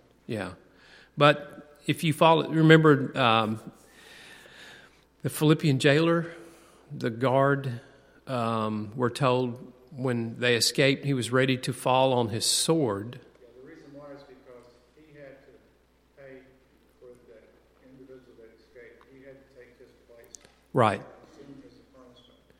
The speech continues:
Speaker 1: So very severe punishment for the guard.
Speaker 2: The jailer had eighteen people, so he had eighteen sentences to work off. That's why he was gonna fall on his sword.
Speaker 1: Wow.
Speaker 2: It's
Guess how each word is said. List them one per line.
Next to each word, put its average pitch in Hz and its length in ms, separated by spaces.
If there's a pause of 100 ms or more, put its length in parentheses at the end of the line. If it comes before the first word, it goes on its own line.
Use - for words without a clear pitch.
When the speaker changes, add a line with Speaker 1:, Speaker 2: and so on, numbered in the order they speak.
(100)
Speaker 1:
So 139 260
very 151 280
severe 135 420
punishment 131 580 (200)
for 131 140
the 107 100
guard. 104 380
Speaker 2:
The - 240
jailer - 160 (160)
had 127 180
eighteen 131 460
people, 143 240 (100)
so - 60 (140)
he 135 80
had 123 100
eighteen 123 480
sentences 127 300 (260)
to - 180
work 110 140 (100)
off. - 140 (400)
That's - 180
why 131 120
he 120 80
was - 100
gonna - 240
fall 113 240
on - 160
his - 60
sword. - 260
Speaker 1:
Wow. 104 460 (680)
Speaker 2:
It's - 100